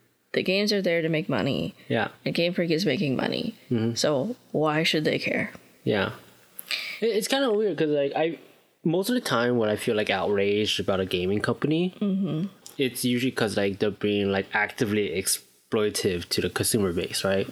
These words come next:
Speaker 1: Mm-hmm.
Speaker 2: But Game Freak, I, like, even if they're sorta are doing that by releasing, like, mediocre products,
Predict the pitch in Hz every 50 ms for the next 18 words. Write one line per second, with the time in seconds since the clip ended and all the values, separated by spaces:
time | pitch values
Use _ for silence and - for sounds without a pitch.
0 | - - - - - 220 208 208 202 208 - 180 202 208 - - - - - 415
1 | 202 175 151 170 139 - 185 220 269 285 277 - 302 277 254 233 208 165 - -
2 | - - - - _ _ _ _ _ _ _ _ _ _ _ _ _ _ _ _
3 | _ _ _ _ _ _ - 151 151 160 165 165 160 156 156 - 196 214 233 247
4 | 170 - 139 139 139 - - 135 120 - - - - - 101 104 113 127 147 -
5 | - 123 123 135 147 135 147 143 156 160 170 170 165 139 123 110 110 107 104 107
6 | 101 104 107 107 104 - 113 107 104 98 95 95 - - 95 98 101 101 101 101
7 | - - - - - 196 180 175 120 175 185 - - - -